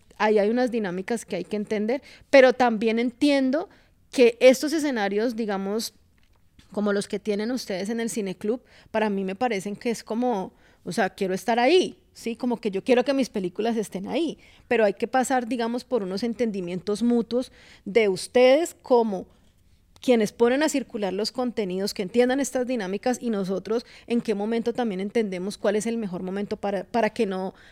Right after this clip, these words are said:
para que no hayan esas disputas, ¿sí? Y no se sientan también como, como excluidos o que, o que son procesos excluyentes, ¿sí? Sino que para mí tien-, tendría que haber,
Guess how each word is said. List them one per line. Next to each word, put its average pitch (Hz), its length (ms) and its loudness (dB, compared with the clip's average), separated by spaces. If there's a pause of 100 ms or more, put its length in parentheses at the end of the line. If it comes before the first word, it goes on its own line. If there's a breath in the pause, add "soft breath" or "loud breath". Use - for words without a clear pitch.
para 226 160 2
que 220 140 -4
no 214 80 -4
hayan 208 180 -2
esas 240 260 -4
disputas, 208 640 -4
¿sí? 277 240 -6 (180 loud breath)
Y 254 120 -2
no 240 140 2
se 247 100 2
sientan 277 340 0
también 220 260 -2
como, 226 460 -2
como 196 320 -4
excluidos 226 800 2
o 233 80 -4
que, 196 220 -6
o 202 120 -6
que 196 120 -6
son 190 120 -6
procesos 208 360 -6
excluyentes, 208 840 -2
¿sí? 262 180 -6 (240 loud breath)
Sino 220 240 -4
que 240 80 -2
para 220 260 0
mí 233 300 -4
tien-, 208 220 -6
tendría 214 380 -2
que 254 160 -4
haber, 254 320 2